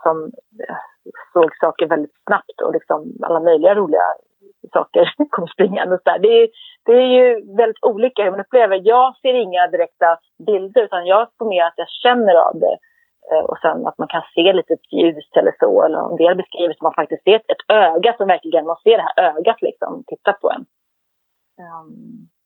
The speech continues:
men vi har ju olika körtlar liksom i hjärnan. Du har, eh, the pineal gland som det kallas för på engelska. Den sitter ju där innanför. Och det är en körtel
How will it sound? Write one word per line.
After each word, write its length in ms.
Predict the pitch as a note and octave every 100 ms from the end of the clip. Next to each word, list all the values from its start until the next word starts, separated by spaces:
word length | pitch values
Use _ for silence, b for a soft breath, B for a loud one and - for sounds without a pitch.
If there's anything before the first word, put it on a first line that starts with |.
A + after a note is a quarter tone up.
| _ _ _ _ _ _ _ _
men 100 | F#3
vi 80 | G3+
har 260 | F#3 F#3+ A3+
ju 120 | D4
olika 420 | A#3+ F3+ F3+ E3+
körtlar 500 | - C#4 - - A#3+
liksom 340 | G3+ E3+ - E3+ C#3+
i 20 | E3+
hjärnan. 360 | F3 E3+ F3+
Du 60 | F3
har, 140 | F3 E3+ _ _ _ _ -
eh, 480 | E3+ D#3+ D#3+ E2+ - - - _ A#3+ A#3 A3+ _ A#3 _
the 80 | -
pineal 600 | - G3 F3+ F3+ F3+ E3+
gland 480 | D#3+ G3 F#3 E3 E3+
som 160 | - D#3+
det 80 | D#3+
kallas 300 | F3 E3 E3
för 200 | - -
på 100 | E3
engelska. 400 | E3 D#3+ E3 -
Den 140 | E3+ G3+
sitter 380 | B3 C4+ - D4+
ju 40 |
där 140 | F3+ D#3+
innanför. 440 | - - - - - _ _ _ _ _
Och 320 | - - -
det 80 | -
är 100 | A3
en 80 | A3
körtel 400 | A3+ - F#3+